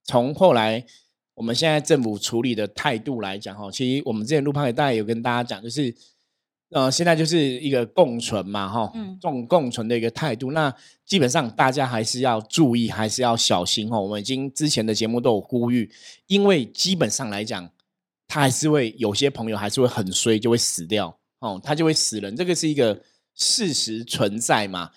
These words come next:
Speaker 1: 所以不要觉得说他一定就像感冒，好像说没事，好像我好像得了不会怎么样吼。得了不会怎么样，我们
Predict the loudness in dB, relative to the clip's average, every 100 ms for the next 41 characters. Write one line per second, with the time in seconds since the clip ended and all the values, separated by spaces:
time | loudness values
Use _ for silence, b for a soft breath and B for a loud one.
0 | B B 0 2 2 2 2 4 2 2
1 | 0 -2 -2 -2 -2 -2 -4 -4 -2 0
2 | 0 0 0 0 0 -2 -2 0 0 2
3 | 2 2 -2 2 2 2 0 0 -6 -8
4 | -8 -12 b b b _ 4 6 6 4
5 | 2 0 -2 0 -2 -2 -2